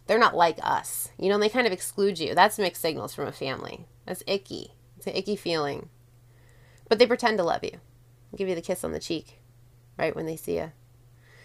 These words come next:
Then the last two really here with friends and family, unfortunately, are something that we do need to cover, and it has to do with abuse. Uh, this covers both domestic and sexual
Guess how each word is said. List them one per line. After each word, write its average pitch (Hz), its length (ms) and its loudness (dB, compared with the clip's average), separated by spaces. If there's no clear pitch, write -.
Then 311 160 6
the 285 80 4
last 220 380 4
two 208 220 2
really 196 280 2
here 196 160 -2
with 180 140 -4
friends 220 240 0
and 180 140 -4
family, 185 320 0
unfortunately, 160 880 -2
are 160 100 -2
something 185 220 -6
that 175 140 0
we 175 100 -2
do 190 180 0
need 196 140 0
to 170 60 -6
cover, 156 300 -2
and 170 180 0
it 175 100 0
has 214 180 2
to 190 80 -10
do 185 80 -2
with 175 120 -4
abuse. - 680 -6
Uh, 170 160 -2
this 196 240 -4
covers 190 400 -2
both 180 340 -2
domestic 190 680 0
and 180 120 -2
sexual 156 720 -2